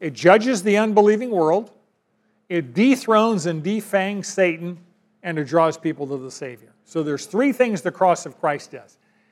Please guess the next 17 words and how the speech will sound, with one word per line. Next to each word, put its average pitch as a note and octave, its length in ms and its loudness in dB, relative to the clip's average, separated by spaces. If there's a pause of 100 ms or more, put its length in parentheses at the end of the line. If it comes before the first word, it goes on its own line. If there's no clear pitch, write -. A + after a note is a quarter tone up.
(380)
It C#3 240 -6
judges A#3+ 460 6
the A3+ 160 0
unbelieving A3+ 500 2
world, D#3 400 -2
it C#3+ 220 -10
dethrones G#3 680 -4
and D#3 160 -8
defangs F#3+ 540 -6
Satan, D#3+ 440 -4 (360)
and E3 140 -10
it C#3+ 100 -6
draws D3+ 340 -2
people D3 320 -14
to C#3 160 -18
the B2 100 -20
Savior. C3 440 -16